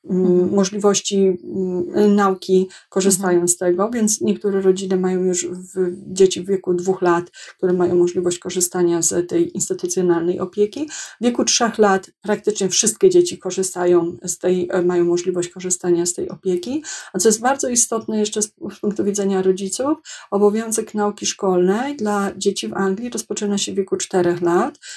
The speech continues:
Speaker 1: i to jest w ramach jeszcze takiej zabawy, bardziej funkcjonuje
Speaker 2: Mhm.
Speaker 1: to jako, em, przedszkole, mimo że jest to formalnie część już sz-, szkoły. W wieku pięciu lat
Speaker 2: Mhm.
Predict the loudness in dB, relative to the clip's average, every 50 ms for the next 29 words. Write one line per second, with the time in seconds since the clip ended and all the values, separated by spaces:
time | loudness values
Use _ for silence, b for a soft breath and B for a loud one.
0 | B B B -2 2 4 6 6 6 4 2 0 -4 -6 _ _ 0 2 4 4
1 | 4 6 6 6 6 4 4 2 2 0 -2 -4 0 2 4 4 4 2 2 0
2 | -4 -6 -4 -6 -6 -6 -4 -2 0 0 2 2 2 2 2 2 2 2 2 0
3 | -2 -4 -4 -4 -4 -2 0 2 2 2 2 0 0 0 -2 0 0 2 2 4
4 | 4 2 2 -2 -4 -2 0 2 2 4 4 2 2 0 -2 -4 -4 -6 -2 2
5 | 4 6 6 6 6 2 0 -4 B B B B B -2 0 2 2 2 0 0
6 | 0 2 2 2 0 -4 -8 -6 -2 -2 -2 -2 -2 0 2 2 4 4 4 6
7 | 6 4 4 2 0 0 -2 -2 -2 -2 0 2 2 2 2 0 -4 -8 -10 -8
8 | -6 -6 -6 -2 0 2 2 4 4 2 2 0 -2 -4 -8 -8 -8 -4 -2 -2
9 | -2 0 0 2 2 0 0